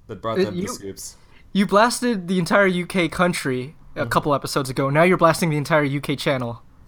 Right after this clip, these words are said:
Speaker 1: Yep. Well, they should believe in things like freedom and scoops.
Speaker 2: Is it because they don't have any testers there? They gotta have testers there. Like, why?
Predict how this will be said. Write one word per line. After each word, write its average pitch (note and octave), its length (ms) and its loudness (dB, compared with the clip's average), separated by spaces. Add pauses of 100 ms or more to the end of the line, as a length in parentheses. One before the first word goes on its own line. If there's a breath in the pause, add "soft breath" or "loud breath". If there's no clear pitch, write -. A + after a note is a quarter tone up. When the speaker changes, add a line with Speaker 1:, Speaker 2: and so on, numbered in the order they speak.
(380)
Speaker 1:
Yep. A2 260 -6 (720)
Well, A#2+ 440 -4
they A2+ 200 -4
should B2 320 -8
believe A2 300 -6
in G2 120 -8
things F#2+ 600 -12 (500)
like G2+ 200 -8
freedom G2+ 500 -8 (380)
and F#2+ 240 -12
scoops. - 560 -16 (640)
Speaker 2:
Is C#4 240 -2
it C#4+ 80 -2
because B3 300 2
they A3 100 2
don't G#3+ 140 4
have F3 160 2
any D#3+ 300 0
testers D#3+ 500 -6
there? B3 260 -2
They A#3+ 100 -8
gotta E3+ 200 -2
have A2+ 160 -6
testers A#2+ 400 -8
there. B2 260 -6 (300)
Like, E3+ 240 0
why? G#3+ 180 6